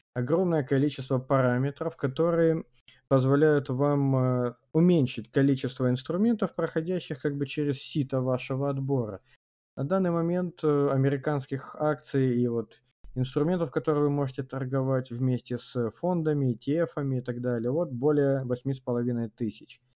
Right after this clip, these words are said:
Поэтому я вам рекомендую обратить внимание на фильтры, например, для акций, то есть это вот объемы, вы можете скорректировать средний объем. Притом, кстати, подведя мышку к любому из, э, слов, вот здесь вы увидите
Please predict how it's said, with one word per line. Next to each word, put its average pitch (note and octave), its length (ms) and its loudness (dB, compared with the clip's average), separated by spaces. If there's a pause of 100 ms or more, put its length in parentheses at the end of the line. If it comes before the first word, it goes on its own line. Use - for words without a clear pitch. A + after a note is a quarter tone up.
(100)
Поэтому D3 400 -2
я F3 140 2
вам D#3+ 120 0
рекомендую D3+ 640 2
обратить C3 520 -2
внимание C3 560 0
на A#2+ 320 -2
фильтры, F3+ 580 -4 (540)
например, D3 500 -2
для C#3 320 0
акций, B2+ 240 -6
то C3 140 -2
есть B2+ 140 -4
это A#2+ 200 -4
вот A2+ 220 -4
объемы, E3 600 0 (100)
вы C3+ 160 2
можете C3 600 -2 (360)
скорректировать C#3 880 0
средний B2+ 480 2
объем. A#2 640 -6
Притом, B2 380 -2
кстати, A#2+ 560 -2
подведя B2+ 720 2
мышку C3 520 0
к - 80 -16
любому B2+ 640 0 (100)
из, A2 300 -6
э, A2+ 140 0
слов, F#3 380 -4
вот D#3 140 -2
здесь C#3+ 300 -4
вы D3+ 140 -2
увидите C3 500 0